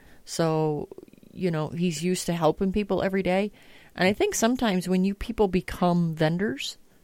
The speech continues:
and yes, Jay, I'm talking to you too, I, I think you cut yourself short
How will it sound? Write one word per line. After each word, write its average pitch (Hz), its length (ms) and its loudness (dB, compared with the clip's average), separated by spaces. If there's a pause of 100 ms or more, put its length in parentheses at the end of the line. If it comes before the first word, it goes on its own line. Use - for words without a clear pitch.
(360)
and 180 140 2
yes, 214 160 0
Jay, 165 160 0
I'm 165 80 0
talking 190 300 -2
to 165 40 -4
you 165 120 -4
too, 180 320 -4 (720)
I, 185 260 6
I 190 120 4
think 294 320 -2
you 233 80 0
cut 226 260 0
yourself 190 340 0
short - 680 0